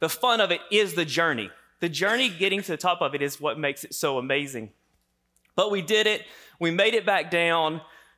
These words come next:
completed the hike. Uh, total, it ended up being about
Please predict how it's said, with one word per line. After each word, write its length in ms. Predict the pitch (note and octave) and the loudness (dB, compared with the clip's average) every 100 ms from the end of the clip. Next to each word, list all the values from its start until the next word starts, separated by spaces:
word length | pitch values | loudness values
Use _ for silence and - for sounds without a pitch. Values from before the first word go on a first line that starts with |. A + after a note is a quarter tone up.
| - | -4
completed 560 | D#3 - C4+ C#4+ C4 | -4 -2 -2 0 2
the 100 | G3 | 0
hike. 760 | F3+ F#3+ F#3+ G3 G3 - - - _ _ - | 0 2 2 2 -2 -12 -18 -18 _ _ -6
Uh, 220 | C#3 C3+ C#3 - | -2 0 -2 -6
total, 380 | - G#3+ G#3+ F3 | -2 0 0 0
it 80 | E3+ | 0
ended 140 | G#3 | 0
up 80 | E3 | -2
being 120 | F#3 | -2
about 200 | D#3+ D3+ | 0 -2